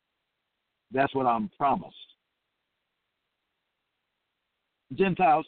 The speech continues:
alias white people, the people who conquered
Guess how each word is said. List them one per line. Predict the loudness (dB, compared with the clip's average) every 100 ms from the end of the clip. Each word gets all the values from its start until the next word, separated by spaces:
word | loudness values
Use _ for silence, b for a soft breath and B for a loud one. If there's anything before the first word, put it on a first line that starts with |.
| _ -2
alias | 0 0 -2 -8
white | -4 -4 -4
people, | -14 -16 -20 _ _ _ _ _ _ _ _ -14
the | -4
people | -2 0 -2
who | -4
conquered | -2 0 0 -4